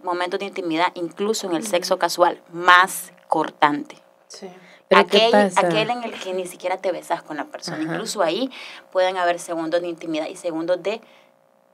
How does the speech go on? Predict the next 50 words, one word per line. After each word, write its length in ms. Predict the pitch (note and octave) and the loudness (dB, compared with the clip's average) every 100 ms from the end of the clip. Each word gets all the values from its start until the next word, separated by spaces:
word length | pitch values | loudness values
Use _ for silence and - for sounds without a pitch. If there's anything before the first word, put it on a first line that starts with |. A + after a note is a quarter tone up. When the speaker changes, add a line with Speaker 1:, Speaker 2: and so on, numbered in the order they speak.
| _ | _
Speaker 1:
en 80 | F#3 | -12
los 100 | F3+ | -8
que 60 | F3 | -2
vos 140 | F3 | -2
sentís 360 | F#3+ F3+ G#3+ G#3 | -2 -16 -18 -14
que 120 | - | -10
te 100 | - | -10
querés 260 | - F3 F3 | -10 -10 -10
fundir 280 | G3+ G#3+ | -14 -12
con 100 | A3 | -14
esa 160 | G#3 G#3+ | -14 -14
persona. 560 | G3+ G3+ A#3 G#3 D#3+ - | -14 -12 -12 -12 -14 0
Ahora. 320 | E3+ F3+ C#3 - _ _ _ _ _ _ _ _ | 6 6 6 0 _ _ _ _ _ _ _ _
Speaker 3:
Pero 180 | F#3+ G3 | 8 8
¿qué 100 | G3 | 6
pasa 300 | G#3 A3+ B3 | 8 8 6
si 160 | B3 A3 | 0 -2
te 440 | - G#3+ G3 F#3 F3+ | 6 10 10 8 6
querés 240 | G3 G#3 | 4 4
fundir 380 | - A3+ A3 G#3+ | 2 2 2 4
con 160 | A3+ | 2
esa 200 | G#3+ G#3 G#3+ | 0 2 2
persona 600 | G3+ G3+ G3 G3+ G#3 G3+ | 0 -2 -2 0 -2 -2
sin, 800 | - F#3 E3+ E3 D#3+ D#3 - - - - _ _ _ _ _ _ _ _ | -4 -4 -2 -2 -4 -6 -10 -12 -18 -20 _ _ _ _ _ _ _ _
sin 240 | - G3+ G3 | 0 2 8
dudar 360 | F#3+ F3+ G3 | 12 12 10
de 160 | G3 A3 | 8 6
tu 240 | G#3+ F3+ | 6 -6
propio 320 | F3+ G3 G3 G3+ | 2 2 4 2
ser, 360 | - G#3 E3+ | 8 6 6
sin 260 | D#3+ D#3+ D#3+ | 0 -4 -2
dudar 300 | D#3+ D#3+ F#3+ | 2 2 2
de 200 | F#3+ F#3 - | -2 -4 -8
Speaker 1:
Es 100 | F3+ | -14
que 140 | - G3+ | -4 -2
a 100 | G3 | -2
eso 180 | G3 F#3 | -2 -4
iba. 280 | F#3+ D#3 C#3+ - _ | -2 -4 -8 -20 _
O 40 | - | -14
sea, 120 | F3+ | -12
es 60 | |
que 100 | F#3 | -12
puede 220 | G3 G#3 G3+ | 0 4 4
ser 180 | G3+ G3+ | 2 -4
una 180 | G3+ G3 | -4 0
cosa 340 | F#3+ G3 G3+ | 0 0 -6
de 160 | - F3 | -4 -4
ida 220 | F3 F3+ | 2 2
y 60 | |
vuelta. 460 | E3+ E3+ F3+ - | 4 0 0 -6